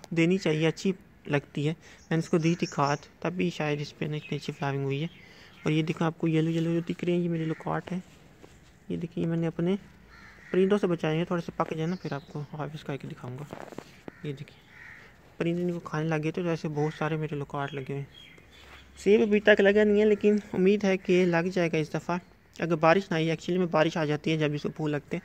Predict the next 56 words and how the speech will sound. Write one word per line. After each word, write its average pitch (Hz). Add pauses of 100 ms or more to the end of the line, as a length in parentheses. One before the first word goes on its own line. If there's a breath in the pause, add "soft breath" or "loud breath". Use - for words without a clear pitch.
(400 loud breath)
बहुत 165
ही 175
लेट 165
फूल 202
खिलते 196
हैं, 185
और 160
जब 160
खिलने 160
लगते 170
हैं 160
तो 160
बारिश 143
आ 143
जाती 139
है, 147
सारा 175
सत्यानाश 143
कर -
देती 143
है 139
बारिश 139
फूलों 135
का। 151 (640 loud breath)
सेम 180 (100)
उस 165
खुबानी 151
के 175
साथ 170
भी 175
ये 175
होता 165
है 165
और 156
इसके -
साथ 147
भी 143
ये 139
होता 135
है। 135 (300)
ये 170
दो 190
ऐसे 175
हैं 185 (500 loud breath)
जो 175
ना 180
एक 170
दूसरे 170
से 165
ना 175 (380)
टकरा 156
रहे 147
हैं 139
किस्म 143
के 143
ना। 156